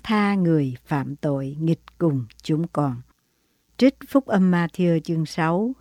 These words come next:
câu mười hai. Chúa Giêsu cũng dạy, "Nếu các con tha lỗi cho người, thì Cha các con ở trên trời cũng sẽ tha thứ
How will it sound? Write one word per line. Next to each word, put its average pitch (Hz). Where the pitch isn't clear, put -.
câu 175
mười 151
hai. 135
Chúa 226
Giêsu 240
cũng 165
dạy, 147
"Nếu 262
các 277
con 233
tha 233
lỗi 175
cho 233
người, 180
thì 170
Cha 226
các 247
con 208
ở 151
trên 196
trời 147
cũng 160
sẽ 143
tha 175
thứ 165